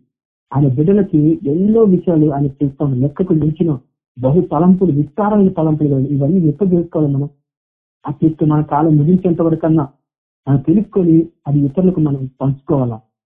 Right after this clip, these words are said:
కాబట్టి వాళ్ళ తెలివి చాలా మంది, కానీ ఎవరు తెలియజేస్తారని చెప్తారు ప్రసంగ గ్రంథంలో. కాబట్టి మనం దాన్ని తీసుకొని దాన్ని ఇతరులకు మనం అందించే వారిలాగా మనం ఉండాలా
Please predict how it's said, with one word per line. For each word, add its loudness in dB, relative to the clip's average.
కాబట్టి 0
వాళ్ళ 2
తెలివి 2
చాలా 2
మంది, 2
కానీ 0
ఎవరు 0
తెలియజేస్తారని 0
చెప్తారు -4
ప్రసంగ -2
గ్రంథంలో. -2
కాబట్టి -2
మనం 2
దాన్ని 0
తీసుకొని 0
దాన్ని 0
ఇతరులకు 0
మనం -4
అందించే 0
వారిలాగా -2
మనం 4
ఉండాలా 2